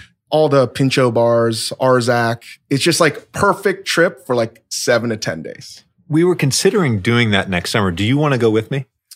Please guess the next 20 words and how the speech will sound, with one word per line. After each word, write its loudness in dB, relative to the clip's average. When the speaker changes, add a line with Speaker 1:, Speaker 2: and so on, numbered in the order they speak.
Speaker 2:
Do -2
you, 2
Speaker 1:
Yeah. 2
Speaker 2:
I 2
would 2
love 4
Speaker 1:
I, 4
Speaker 2:
for 4
you -
Speaker 1:
I 2
Speaker 2:
to 2
be 4
Speaker 1:
mean, 2
Speaker 2:
my 4
Speaker 1:
sure, 4
Speaker 2:
guide. -2
Speaker 1:
sure. 2
Speaker 2:
<laughs> -6
Speaker 1:
I 4
mean, 0